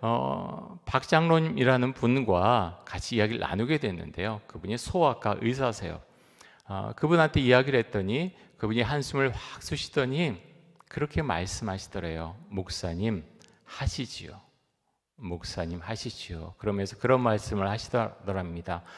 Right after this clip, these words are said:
목사-, 아, "목사님, 제가 왜 소아과 의사가 된 줄 아십니까? 아, 제 아-, 아들이 어릴 때 백혈병에 걸려서 죽었습니다.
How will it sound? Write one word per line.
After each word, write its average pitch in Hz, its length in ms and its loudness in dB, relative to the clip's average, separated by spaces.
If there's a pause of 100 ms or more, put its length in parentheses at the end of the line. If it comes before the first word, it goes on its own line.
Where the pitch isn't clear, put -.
(400)
목사-, 107 240 -2 (400)
아, 110 140 0
"목사님, 135 340 2
제가 139 300 8
왜 139 160 10
소아과 156 400 6
의사가 120 400 6
된 104 200 2
줄 104 300 -2
아십니까? 87 920 -6 (960)
아, 87 160 -16
제 - 160 -4
아-, 85 360 -2
아들이 104 680 0 (260)
어릴 92 420 2
때 104 400 0 (320)
백혈병에 98 840 -2
걸려서 92 640 -2 (400)
죽었습니다. 95 760 -4